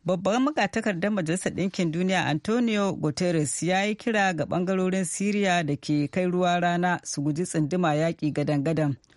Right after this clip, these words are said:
Guterres ya shaida wa manema labarai jiya Talata cewa Idlib ne gari ɗaya tilo da ya rage daga cikin yankunan da aka haramta tada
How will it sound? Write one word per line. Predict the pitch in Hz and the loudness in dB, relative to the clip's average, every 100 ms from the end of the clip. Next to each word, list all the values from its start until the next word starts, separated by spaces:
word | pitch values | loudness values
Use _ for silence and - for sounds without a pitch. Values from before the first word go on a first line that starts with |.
| _ - - - _ | _ -20 -20 -20 _
Guterres | 165 170 254 269 175 - | -6 -2 0 2 0 -2
ya | 180 196 | 0 0
shaida | 208 285 208 190 | 0 0 2 2
wa | |
manema | 175 185 165 170 175 | 2 0 2 2 2
labarai | 156 147 151 160 170 | 2 2 0 0 0
jiya | 185 190 | -2 -2
Talata | 170 165 175 175 147 | 0 0 0 -2 -2
cewa | - 175 160 | -2 0 0
Idlib | - 240 226 185 165 | 0 -2 0 -2 0
ne | 151 175 185 | 0 0 0
gari | 156 160 170 | 0 0 0
ɗaya | 170 180 | 0 -2
tilo | - 151 151 196 190 | 0 -2 0 0 2
da | 156 | 0
ya | 165 | 0
rage | 190 170 180 156 | 0 0 0 0
daga | 143 139 | 0 -2
cikin | - - 185 185 185 | -4 -2 0 0 0
yankunan | 190 190 - 214 180 147 | 0 -2 -2 0 0 0
da | |
aka | - 175 165 | -2 -2 0
haramta | 175 160 147 | 0 0 -2
tada | 139 180 180 156 | -2 0 0 -2